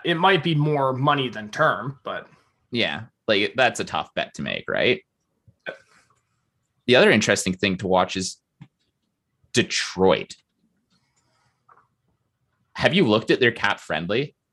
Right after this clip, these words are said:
Speaker 2: and that they only have one, two, three, four, five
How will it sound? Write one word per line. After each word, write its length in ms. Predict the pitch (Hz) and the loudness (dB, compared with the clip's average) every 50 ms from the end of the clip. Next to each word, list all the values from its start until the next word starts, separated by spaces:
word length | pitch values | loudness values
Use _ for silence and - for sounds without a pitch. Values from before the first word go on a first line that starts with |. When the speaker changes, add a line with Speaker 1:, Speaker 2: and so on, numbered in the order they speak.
| _ - | _ 0
Speaker 2:
and 200 | 117 110 107 110 | 2 2 4 4
that 160 | 107 - - | 2 2 2
they 100 | 113 110 | 0 0
only 220 | 107 113 120 113 | 0 -2 -4 -6
have 480 | 113 - 101 98 92 90 90 85 82 - _ _ | -4 -2 0 2 2 2 2 0 -2 -6 _ _
one, 300 | 87 92 98 95 92 90 92 | -6 -4 -4 -4 -4 -6 -8
two, 360 | - - - 95 90 87 82 | -10 -8 -6 -6 -6 -6 -8
three, 320 | - - 98 98 95 87 87 - _ _ | -8 -8 -8 -6 -6 -6 -10 -12 _ _
four, 300 | - 95 87 87 85 80 | -6 -4 -2 0 0 -2
five 540 | - - - 90 82 78 85 92 107 110 | -2 -4 -4 -2 -2 0 2 2 0 0